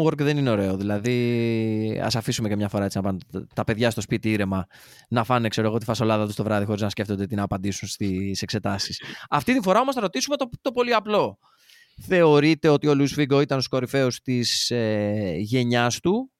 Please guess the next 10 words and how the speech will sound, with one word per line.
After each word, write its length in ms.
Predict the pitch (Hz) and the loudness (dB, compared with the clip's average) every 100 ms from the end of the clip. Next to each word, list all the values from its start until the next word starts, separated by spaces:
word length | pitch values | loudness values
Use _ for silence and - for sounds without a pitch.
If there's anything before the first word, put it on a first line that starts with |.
| _ | _
Αν 260 | 127 165 | -2 2
όχι, 240 | 180 196 160 | 2 0 -2
γιατί; 680 | 139 117 - 131 131 233 - _ _ _ _ | -2 -2 -2 0 0 -2 -8 _ _ _ _
Και 120 | 254 | 0
αν 160 | 240 254 | 0 0
πράγματι 400 | 220 226 233 214 | 0 0 -2 -2
και 60 | |
εσείς 120 | 196 202 | -4 -2
πιστεύετε 460 | 202 190 196 190 | -2 0 0 0
ότι 520 | 185 - 180 175 170 | -4 -4 -4 -2 -4